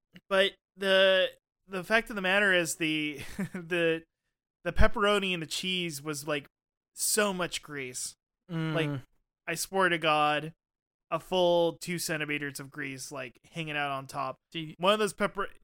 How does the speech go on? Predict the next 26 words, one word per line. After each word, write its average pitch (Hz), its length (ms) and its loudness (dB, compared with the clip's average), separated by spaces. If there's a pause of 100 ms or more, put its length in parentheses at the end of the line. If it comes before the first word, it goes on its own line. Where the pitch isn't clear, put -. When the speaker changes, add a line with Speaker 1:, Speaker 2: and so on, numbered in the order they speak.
(160)
Speaker 1:
I, 196 360 2
you 208 180 -6
could 233 140 2
have 202 140 6
one 202 100 4
of 190 80 2
my 175 140 4
famous 180 320 0
pepperoni 160 520 -2
pool 143 220 -2
parties. 131 640 -8 (240)
Speaker 2:
Uh-huh, 160 380 2
where 165 160 6
Speaker 1:
Where 147 100 4
Speaker 2:
you 160 40 -2
get 165 80 2
Speaker 1:
if 165 40 6
Speaker 2:
inside 160 300 4
the 156 60 2
Speaker 1:
you 151 60 4
Speaker 2:
little 156 100 4
pepperoni 151 600 -2
and 139 120 -4
swim 139 220 -4
around. 143 400 0
Speaker 1:
<laughs> - 40 -12